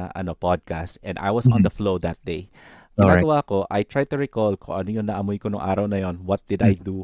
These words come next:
Speaker 1: anong kinain ko, and
Speaker 2: Mm-hmm.
Speaker 1: then kung ano yung pinakikinggan ko during that time para ma-recall ko yung state of flow nung time
Speaker 2: Yeah.
Speaker 1: na yun.
Speaker 2: Mm-hmm.
Speaker 1: So, yun ang ginagawa ko. I turned it off, makikinig ako, and then once I'm finally into the flow, ano yan, hindi ko napapansinin yung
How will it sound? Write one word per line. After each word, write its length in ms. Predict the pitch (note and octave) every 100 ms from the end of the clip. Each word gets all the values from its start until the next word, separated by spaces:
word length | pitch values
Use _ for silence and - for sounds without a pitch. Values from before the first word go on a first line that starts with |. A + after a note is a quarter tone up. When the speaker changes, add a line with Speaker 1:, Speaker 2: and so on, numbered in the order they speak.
| -
Speaker 1:
anong 200 | G#2 A#2
kinain 360 | - A2 G#2 A2
ko, 280 | - E2+ F#2 - _ _ _ -
and 200 | A2+ G#2
Speaker 2:
Mm-hmm. 40 |
Speaker 1:
then 180 | G2 F#2+ F2+
kung 160 | F#2+
ano 160 | G#2+ G#2+
yung 600 | C3 C#3 C3+ C3+ C3+ B2 - _ B2
pinakikinggan 480 | A2+ A2+ A2 G#2+
ko 80 | -
during 320 | G2 G2 F#2+
that 160 | F2 -
time 160 | E2+ E2+
para 240 | B2 C3+
ma-recall 400 | C3+ B2 - A2+
ko 80 | A#2+
yung 160 | A2+
state 240 | G#2+ - G#2
of 120 | G#2+
flow 280 | - F2 F2
nung 280 | F2+ F2+ F2 - _
time 240 | - F#2+ G2
Speaker 2:
Yeah. 40 | D#2+
Speaker 1:
na 40 | D#2+
yun. 80 | E2 G2 -
Speaker 2:
Mm-hmm. 220 | G#2 F#2+ F2 _
Speaker 1:
So, 480 | - A2 G2+ F#2+ - - _ _
yun 160 | C#3 D3+
ang 40 |
ginagawa 360 | C#3 A#2 F#2+ F#2+
ko. 80 | E2
I 80 | D#2+
turned 160 | G2+
it 120 | G#2+
off, 280 | G#2+ G#2 - _ -
makikinig 400 | F2 F2 F#2+ G2
ako, 320 | F2+ F2 G2
and 160 | - F#2
then 160 | F#2+
once 240 | G2 A#2 B2+
I'm 120 | A2+
finally 280 | A2 G#2 G2+
into 160 | G2+
the 80 | F#2
flow, 400 | - F2+ D#2+ D#2 _ _
ano 160 | F2
yan, 240 | F#2 F2+ E2
hindi 160 | G2
ko 80 | A2+
napapansinin 560 | - G#2 G2 - G2
yung 100 | F#2+